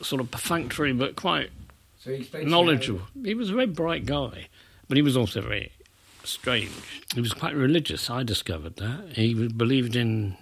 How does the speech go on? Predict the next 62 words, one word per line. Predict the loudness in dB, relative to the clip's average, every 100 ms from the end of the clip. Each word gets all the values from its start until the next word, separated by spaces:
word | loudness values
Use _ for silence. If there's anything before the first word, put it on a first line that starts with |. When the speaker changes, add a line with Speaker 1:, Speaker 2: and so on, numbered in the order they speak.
| -8
Speaker 1:
I |
think | -2 -2
he | -2
was | -4
a | -4
Catholic, | -6 -6 -8 -6
he | -4 -4
was, | 0
he |
married | 2 2 2
a | 0
Catholic | -4 -6 -10 -10
the |
second | -8 -8 -6 -6
time. | -6 -6 -8 -16 -2
He | 0
didn't | 2 2
talk | 4 2
about | 2 -2
these | -4
kind | -4 -8
of |
things. | -8 -8 -4
He | 0
never | 0 0
talked | -2 -6 -4
about | -6
anything | -4 -4 -4
personal. | -2 -4 -4 -10 -14 _ -20 -20 -20 -16 -12
Speaker 2:
Right. | -10 -12 -16 -12 -2
Speaker 1:
And | 0
it | 2
used | 0
to | 2
annoy | 4 6 4
him | 2 -4
when | -6 -4
personal | -2 -2 -2 -2
things | 0 -2 -2
happened. | -6 -6 -12 -12 -16 -12
I | -6
mean, | -4
if | 2
people | 2 2
got | -2 0
divorced | 2 2 2 0 -4 -8 -10
and | -12
all | -10
that, | -12 -12
say, | -8 -8 -6
"Oh, | -10 -10 -16 _ -16
bloody, | -14 -14 -10
you | -10
know, | -10 -10
silly | -8 -6 -10
fool, | -12 -18 _ -14
what's | -12 -12
it | -14
that | -14 -16
for?" | -20 _ -14
You |
know, | -12